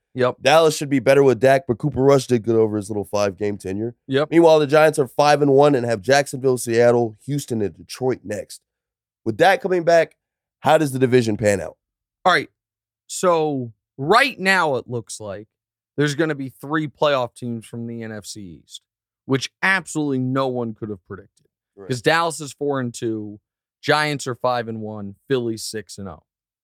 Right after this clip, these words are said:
Speaker 1: Of those three teams, the one that I am the least confident, and I, by the way, it's probably smart money that they all make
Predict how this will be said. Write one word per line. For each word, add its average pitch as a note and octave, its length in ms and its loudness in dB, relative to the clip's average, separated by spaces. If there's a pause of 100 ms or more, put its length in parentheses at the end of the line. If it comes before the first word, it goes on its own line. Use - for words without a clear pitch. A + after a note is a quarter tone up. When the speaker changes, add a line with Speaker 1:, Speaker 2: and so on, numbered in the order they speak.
(960)
Speaker 1:
Of D#3+ 280 0
those A#3+ 380 0
three G#3 360 -4
teams, D3 680 -8 (640)
the D3+ 80 4
one F#3 300 2
that G#3 120 2
I F#3 160 0
am E3 200 -2
the C3+ 100 -4
least D#3 380 -6
confident, C#3 600 -8 (280)
and F3+ 140 -2
I, E3 100 2
by F#3 280 2
the F#3 100 -2
way, F3+ 200 2
it's E3 120 -4
probably F3+ 260 -2
smart E3 380 -6
money D3 260 -4
that G2 180 -16
they A2+ 120 -6
all G#2 160 -12
make F2 200 -20